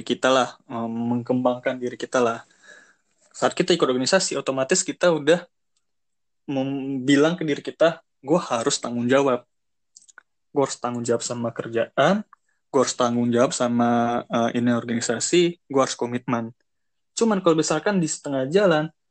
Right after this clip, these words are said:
ngeluh, bilang, "Ah, gue nggak bisa nih, ah, gue nggak bisa." Di situ letak lu ngelatih sebenarnya, ngelatih diri lu tuh sebatas mana, sejauh apa sih diri lu untuk, eh,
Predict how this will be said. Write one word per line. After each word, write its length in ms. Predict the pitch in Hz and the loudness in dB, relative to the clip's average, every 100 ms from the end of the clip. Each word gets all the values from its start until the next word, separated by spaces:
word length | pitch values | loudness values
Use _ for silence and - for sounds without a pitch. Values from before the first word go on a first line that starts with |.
| _ _ _ - | _ _ _ 0
ngeluh, 400 | 165 220 175 165 - _ _ _ - | 4 6 6 2 -2 _ _ _ -2
bilang, 400 | 139 139 139 139 _ _ _ - | 0 2 0 -6 _ _ _ -2
"Ah, 320 | 170 - - _ | -2 -2 -14 _
gue 100 | 165 180 | -6 0
nggak 180 | 143 131 | 2 4
bisa 300 | 151 - 196 | 2 2 2
nih, 80 | 185 | 0
ah, 80 | |
gue 140 | 151 156 | 0 0
nggak 160 | 139 147 | 0 0
bisa." 260 | 170 175 156 - _ _ _ _ _ _ _ | 0 0 -2 -6 _ _ _ _ _ _ _
Di 160 | 185 | 2
situ 320 | 180 254 - 240 | 4 2 0 2
letak 400 | 226 226 - - | 2 0 -6 -2
lu 160 | 220 254 | 2 4
ngelatih 560 | 196 156 190 - 214 - | 6 6 4 2 -6 -4
sebenarnya, 560 | - 139 139 156 139 143 | -6 -4 0 0 0 0
ngelatih 560 | 143 143 - - 202 196 _ _ _ - | 2 2 0 0 -2 -2 _ _ _ -4
diri 360 | 147 151 156 156 | 4 6 8 6
lu 160 | 208 | 6
tuh 160 | 202 240 | 4 0
sebatas 560 | - 156 143 147 147 | 0 2 2 2 -2
mana, 160 | 165 165 | -2 -2
sejauh 400 | 170 147 156 170 | -2 2 6 6
apa 160 | 175 185 | 4 0
sih 160 | 202 | 0
diri 300 | 175 165 160 | 2 4 6
lu 260 | 175 185 - _ _ - | 8 6 4 _ _ -10
untuk, 400 | 143 - 160 - _ _ | -6 -2 -4 -6 _ _
eh, 680 | 139 131 127 127 123 123 123 | -2 0 0 -2 -2 -2 -2